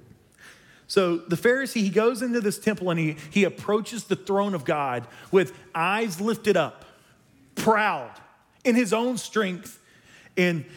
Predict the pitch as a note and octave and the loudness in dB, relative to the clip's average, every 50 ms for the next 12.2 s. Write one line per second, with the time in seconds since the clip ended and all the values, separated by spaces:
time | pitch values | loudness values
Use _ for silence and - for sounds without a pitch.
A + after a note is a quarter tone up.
0 | - - - - F#3+ F#3 F3+ F3+ G3 A3 G#3 - B3 E3+ G3+ G3+ - - - G3+ | -20 -12 -4 0 0 2 2 2 0 0 0 -2 -4 -2 -2 -2 -4 -2 -2 -2
1 | F#3 D3+ C3+ A#2+ A#2 - - - - - - - - E3+ D#3 G#3 A3 A#3 B3+ C4 | 0 0 -2 -4 -6 -12 -20 -20 -20 -20 -20 -12 -2 2 4 4 4 4 2 0
2 | C#4 C4+ G#3+ E3+ - - - - - F#3 F#3+ - - - B3+ C4 C#4 B3+ C4 C#4 | 0 -2 -4 -8 -18 -18 -10 -4 -2 -2 -2 -2 0 2 2 2 0 -2 -4 -4
3 | C4 A3+ A3+ G#3+ G3+ G3 G3 G3+ F#3+ F#3+ F#3 G3+ G3 F3+ F3 F3 E3+ - F#3 F3 | -2 0 2 2 2 2 0 0 0 -2 -2 -2 -2 -2 -2 -2 -2 -4 -6 -4
4 | D3 F3 E3+ E3+ D#3+ E3+ D3+ D3 D3 C3+ A#2 G#2 G2 F#2 - - - - _ _ | 0 0 0 2 0 0 -2 0 0 -2 -2 -2 -6 -8 -12 -16 -20 -20 _ _
5 | _ _ _ _ _ _ _ - - - _ - F3 G#3 G#3 G3 - - - - | _ _ _ _ _ _ _ -20 -20 -16 _ 0 0 0 0 0 -4 -6 -10 -10
6 | - - G#3+ G#3 G#3+ G3+ - - E3+ D3+ B2 A#2 G#2 G2 - - - - _ _ | -4 -2 2 2 2 2 2 -2 -6 -4 -4 -4 -6 -8 -14 -20 -20 -20 _ _
7 | _ _ _ _ _ _ _ _ _ _ _ _ _ _ _ _ _ _ _ _ | _ _ _ _ _ _ _ _ _ _ _ _ _ _ _ _ _ _ _ _
8 | _ _ _ _ _ _ _ _ _ _ _ - - F#3+ F3+ F#3 G#3 G#3+ G3 C#3+ | _ _ _ _ _ _ _ _ _ _ _ -2 0 2 2 4 2 2 0 2
9 | B2 F#3+ G3 F3 C#3+ B2 - - - _ _ _ - G3+ F#3+ F3 C#3+ G3 G#3 A3 | 2 2 4 2 0 -4 -6 -14 -18 _ _ _ 0 2 2 2 2 2 2 2
10 | A3 - - D#3+ C3+ B2 A2+ G2+ - - - - - _ - _ _ _ _ _ | 2 0 -2 -4 -4 -4 -4 -6 -10 -16 -20 -20 -20 _ -20 _ _ _ _ _
11 | _ _ _ _ _ _ _ _ _ _ - F#3 F3+ G3 A3+ A#3 A3+ G3+ A#3 A3 | _ _ _ _ _ _ _ _ _ _ 2 2 4 4 4 2 0 0 0 0
12 | G#3 G3+ F#3+ E3+ | 0 -2 -2 -4